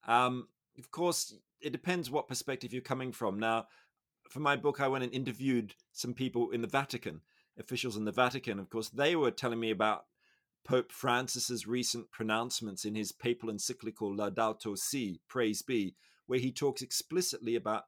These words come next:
intergenerational solidarity and intergenerational justice. And this is a kind of quite new language in the Catholic Church.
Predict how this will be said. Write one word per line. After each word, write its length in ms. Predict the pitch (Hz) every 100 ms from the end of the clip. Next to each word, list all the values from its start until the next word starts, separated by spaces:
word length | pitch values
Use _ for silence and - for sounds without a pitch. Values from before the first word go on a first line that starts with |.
| -
intergenerational 880 | 120 131 - 120 107 104 107 107 104
solidarity 760 | - 107 98 113 113 110 -
and 80 | 101
intergenerational 760 | 104 104 - 104 101 98 98 92
justice. 540 | 131 123 - - - _ _ _
And 100 | 147
this 100 | 180
is 100 | 190
a 40 | -
kind 280 | - 170
of 120 | 139 -
quite 260 | 175 123
new 200 | 135 139
language 680 | 127 139 151 123 101 - -
in 280 | 127 120 117
the 280 | 113 117 107 _ _ _
Catholic 400 | 139 127 120 104
Church. 580 | - - 113 - -